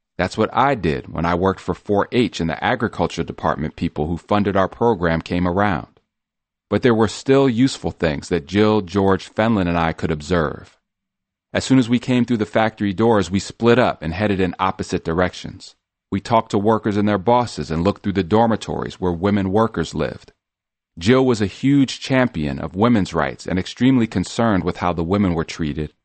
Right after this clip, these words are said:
how they cared for their children, and what kind of family lives they had. I saw a suggestion box on one wall and looked inside.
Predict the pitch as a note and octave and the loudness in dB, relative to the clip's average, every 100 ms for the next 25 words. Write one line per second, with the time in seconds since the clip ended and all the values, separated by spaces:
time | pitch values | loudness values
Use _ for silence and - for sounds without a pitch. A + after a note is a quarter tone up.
0 | _ G2+ F#2+ F#2 - F#2 - E2 D2 - | _ -2 0 0 2 0 0 -4 -4 -2
1 | A2 G#2+ G2+ F#2 F2+ G2+ - G2+ E2+ - | 0 2 0 0 2 0 0 0 0 -2
2 | - A2 G#2 E2+ D2 D2 C#2 B1+ - C2+ | -2 0 2 0 0 -2 -4 -6 -6 -6
3 | - B1+ G#1+ - _ _ _ _ _ _ | -6 -10 -10 -16 _ _ _ _ _ _
4 | _ - A#2 A#2+ G2 - D#2 - - - | _ -6 0 2 2 0 -8 0 -2 0
5 | E2+ D#2 D#2+ D2+ D#2+ D2+ D#2 E2+ D#2 E2 | -4 0 0 0 -4 -2 0 -2 -2 0
6 | E2 D2+ D2+ E2 - C#2+ - D#2+ D2 C2 | 0 0 -2 -4 -4 -8 -4 -2 -2 -4